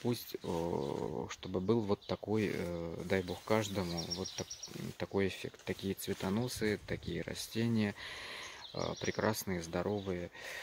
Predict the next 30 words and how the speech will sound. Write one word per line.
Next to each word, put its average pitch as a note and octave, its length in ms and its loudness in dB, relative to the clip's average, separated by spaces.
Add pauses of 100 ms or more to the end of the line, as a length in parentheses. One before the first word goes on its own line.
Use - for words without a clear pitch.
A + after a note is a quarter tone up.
(300)
М, G1+ 720 -6
то F#2 120 0
есть, - 240 -8
э, - 460 -6 (100)
посмотрел G#2+ 440 2
бы F2+ 140 0
к-, - 160 -14 (180)
укрытие, A#2+ 640 2 (100)
раскрытие. G2+ 880 0
Ну, A2+ 260 2
зима G2 580 4
на G2 300 6
зиму F2 320 -2
не G#2 180 2
приходится. G#2 840 0 (320)
Вы G#2+ 100 4
можете, G2+ 840 0
э, F2 440 -2
я F#2+ 60 0
же F#2+ 120 -2
говорю, F#2 320 0 (420)
э, F2+ 300 0
для F#2+ 140 2
себя G2+ 340 2
выработать G2+ 580 2
оптимальную, G#2+ 920 4
идеальную G2+ 520 6
концепцию F#2+ 640 -2
укрытия, F#2 420 -2
раскрытия, A#2+ 720 -2